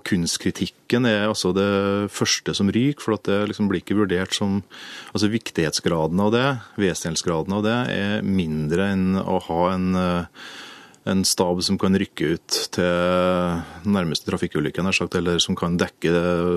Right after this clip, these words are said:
større begivenheter, når det, altså hendelsesbegivenheter når det skjer. Eh, og selvfølgelig også ha en, eh, en god gruppe, eh, i redaksjonen som kan drive med, med gravejournalistikk og,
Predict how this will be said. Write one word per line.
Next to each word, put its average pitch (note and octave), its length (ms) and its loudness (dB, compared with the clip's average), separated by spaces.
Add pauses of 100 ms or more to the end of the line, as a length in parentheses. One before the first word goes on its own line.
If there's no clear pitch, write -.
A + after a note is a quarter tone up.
(140)
større E2 320 0
begivenheter, E2+ 1040 0
når F2 140 2
det, - 60 -2
altså - 200 -2
hendelsesbegivenheter D#2+ 960 -2
når F2+ 160 -2
det F2+ 160 -2
skjer. G#2+ 240 2 (880)
Eh, F#2+ 480 2
og G2 160 0
selvfølgelig F2 460 2
også F2+ 320 0
ha D#2+ 120 2 (160)
en, F2+ 220 2
eh, F2 800 -2
en F#2 160 0
god F2+ 320 2
gruppe, D2+ 440 -2
eh, E2 840 -2 (180)
i F#2 160 4
redaksjonen D#2+ 340 0
som F2 140 -2
kan F2 160 0
drive D#2 240 2
med, D#2 300 -2 (640)
med D#2+ 640 -2
gravejournalistikk E2 960 0
og, E2+ 140 0